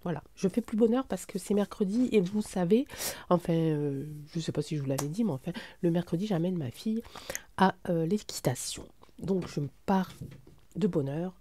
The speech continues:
et je rentre tard et à chaque fois, je fais des vidéos,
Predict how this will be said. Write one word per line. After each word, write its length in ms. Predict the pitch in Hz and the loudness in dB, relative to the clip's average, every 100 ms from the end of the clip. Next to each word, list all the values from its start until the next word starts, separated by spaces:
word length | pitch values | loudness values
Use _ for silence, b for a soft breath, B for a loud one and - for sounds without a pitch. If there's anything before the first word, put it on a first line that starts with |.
| - - | -6 0
et 100 | 185 | 0
je 140 | - | 0
rentre 340 | 175 180 - | -6 -6 -6
tard 460 | 127 - 156 180 185 - | -6 -2 -2 -2 -2 0
et 100 | 160 | 0
à 60 | |
chaque 180 | 156 - | 0 -6
fois, 160 | - 185 | -4 -4
je 140 | 175 | -4
fais 160 | - 170 | -6 -6
des 160 | 156 | -6
vidéos, 440 | 139 160 151 143 | -8 -6 -4 -4